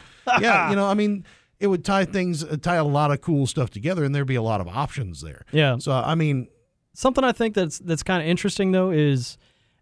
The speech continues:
Speaker 1: uh, yeah, the Revan character in the LucasArts production is, is still canon because it falls under that Disney umbrella.
Speaker 2: Yes.
Speaker 1: But there's also Revan novels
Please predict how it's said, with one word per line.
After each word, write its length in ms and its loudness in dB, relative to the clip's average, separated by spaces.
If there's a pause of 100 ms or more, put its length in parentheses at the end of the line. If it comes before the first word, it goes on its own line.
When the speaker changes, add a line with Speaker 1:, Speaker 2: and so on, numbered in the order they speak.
(100)
Speaker 1:
uh, 260 0 (300)
yeah, 280 4
the 120 4
Revan 340 2
character 460 2
in 220 0
the 60 2
LucasArts 840 0 (180)
production 680 0
is, 320 0
is 240 -2
still 220 2
canon 420 0 (220)
because 320 2
it 120 2
falls 280 0
under 160 0
that 160 0
Disney 300 0
umbrella. 540 0
Speaker 2:
Yes. 380 -10
Speaker 1:
But 340 2
there's 200 2
also 640 2
Revan 400 0
novels 640 -2